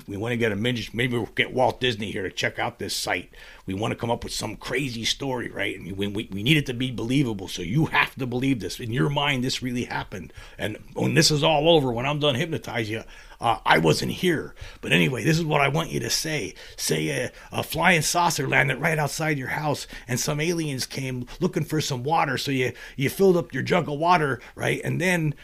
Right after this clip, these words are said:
uh, and then you, they gave you some pancakes, and, uh, here's these pancakes. Now, I'm not really giving them to you.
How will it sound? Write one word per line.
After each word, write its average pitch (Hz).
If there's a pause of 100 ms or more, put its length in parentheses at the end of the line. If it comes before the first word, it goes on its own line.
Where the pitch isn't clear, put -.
(180)
uh, 127 (240)
and 147
then 175
you, 147
they 160
gave 170
you 156
some 131
pancakes, 170
and, -
uh, 110 (140)
here's 185
these 151
pancakes. 175
Now, -
I'm 190
not 190
really 143
giving 120
them 117
to 120
you. 117